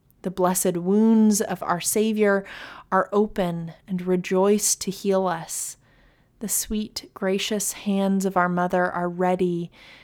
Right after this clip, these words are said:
and carefully surround us. For in all this, he does the work of a kind nurse who has nothing to do but occupy herself with the salvation of her child. His task is to save us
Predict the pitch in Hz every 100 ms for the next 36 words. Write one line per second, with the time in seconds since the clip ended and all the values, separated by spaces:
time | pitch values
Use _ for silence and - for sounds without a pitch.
0 | _ - 185 - - 220 - 220 202 196
1 | 185 175 165 160 - 160 - - - _
2 | _ _ _ _ _ - 196 180 180 185
3 | 190 202 208 190 175 170 - - - 185
4 | 180 202 196 202 185 180 170 - 180 175
5 | 170 - 208 196 196 196 196 180 170 170
6 | - - - - - - - 233 226 220
7 | 220 240 285 262 233 208 214 226 220 202
8 | 190 - - 196 240 - 294 - 160 151
9 | 165 - 92 180 - - _ 220 190 -
10 | 185 208 190 190 196 - 214 208 196 -
11 | 190 - 175 175 - 214 - - - _
12 | _ _ _ _ _ _ _ 196 185 -
13 | - 190 190 180 - - 190 180 - 175
14 | - 180 208 151 - - -